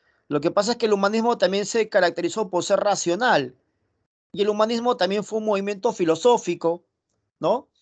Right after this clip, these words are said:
Y entonces también fue impulsado por la burguesía, y entonces viene la confusión. Por eso hay que marcar siempre el tiempo y el espacio, es muy importante.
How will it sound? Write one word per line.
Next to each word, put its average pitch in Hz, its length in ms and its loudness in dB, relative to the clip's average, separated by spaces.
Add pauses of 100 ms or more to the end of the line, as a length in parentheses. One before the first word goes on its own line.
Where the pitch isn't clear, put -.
(180)
Y 160 80 0
entonces 208 680 0
también 226 380 0
fue 247 160 -2
impulsado 220 420 0
por 226 160 0
la 190 60 6
burguesía, 180 680 0 (300)
y 175 100 -2
entonces 220 460 -2
viene 208 160 0
la 220 140 0
confusión. 160 840 -6 (580)
Por 170 140 2
eso 196 180 -2
hay 226 140 0
que 240 100 2
marcar 226 540 2
siempre 226 480 -6
el 175 100 -4
tiempo 208 340 -2
y 202 60 -4
el 160 80 0
espacio, 190 540 -2
es 151 80 -12
muy 202 180 -10
importante. 165 960 -2